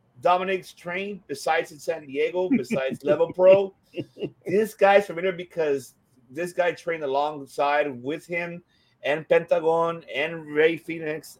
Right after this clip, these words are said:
Speaker 1: and Rush, 'cause, you know, Mysterio has buddies. So of course he put his boy to go to the, you know, to
Speaker 2: Mm-hmm.
Speaker 1: these co-, these, you know, steps to get, you know,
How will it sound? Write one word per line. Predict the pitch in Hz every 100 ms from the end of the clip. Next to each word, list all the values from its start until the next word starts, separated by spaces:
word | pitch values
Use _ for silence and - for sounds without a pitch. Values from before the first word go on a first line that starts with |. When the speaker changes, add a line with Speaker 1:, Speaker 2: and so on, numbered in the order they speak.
| -
Speaker 1:
and | 143 180 180
Rush, | 156 175 180 180 - _ _ _ _ _ -
'cause, | 143 127
you | 147
know, | 135
Mysterio | 131 - 247 269 269
has | 208 220 170
buddies. | 233 226 175 165 - _ _ _
So | - 233
of |
course | 392 392 339 196
he | 220
put | 190 202 180
his | 170
boy | 151 160 151
to | 143
go | 151
to | 139 139
the, | 131 127 120
you | 147 160
know, | 139 127
to | 151
Speaker 2:
Mm-hmm. | 156
Speaker 1:
these | 170 - -
co-, | - 160 170 147 - _ _ _ _ -
these, | 170 160 143
you | 170
know, | 147 131
steps | 120 - - 165 -
to | 151
get, | 143 151 - _
you | 156
know, | 147 131